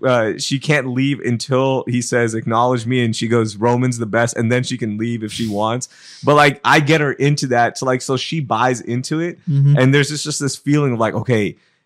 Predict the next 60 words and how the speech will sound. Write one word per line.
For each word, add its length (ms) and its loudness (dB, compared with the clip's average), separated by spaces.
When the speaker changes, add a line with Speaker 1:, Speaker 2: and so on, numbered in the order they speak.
Speaker 1:
Roman's 440 0
the 80 -4
best. 380 -6
Roman's 300 -2
so 280 -2
good. 320 0
Like, 160 -6
who's 240 0
gonna 180 0
beat 260 -2
him? 120 0
Nobody 280 6
can 140 0
beat 160 -2
him. 80 0
He's 160 4
Roman 320 4
Reigns. 520 -2
So 120 4
Speaker 2:
Right. 220 4
Speaker 1:
it's, 180 -6
yeah, 160 -2
it's 300 -4
fun. 360 -6
Speaker 2:
I 100 2
mean, 260 6
like, 360 2
here's 480 -2
the 80 -6
thing 200 -2
with 120 0
Roman 380 -2
that 160 2
always 340 2
was 260 -2
so 360 0
frustrating 600 -2
for 140 -14
me. 200 -10
It's 200 -6
like, 220 -2
he 200 2
was 240 4
pu-, 160 -4
being 220 2
pushed 320 0
down 180 2
our 140 -6
throat, 440 0
Speaker 1:
Mm-hmm. 360 -2
Speaker 2:
right? 180 4
Like, 160 2
it's 160 -2
like, 300 0
we, 240 -4
we 160 6
wanted 500 2
to 120 -4
like 280 -2
him, 300 -8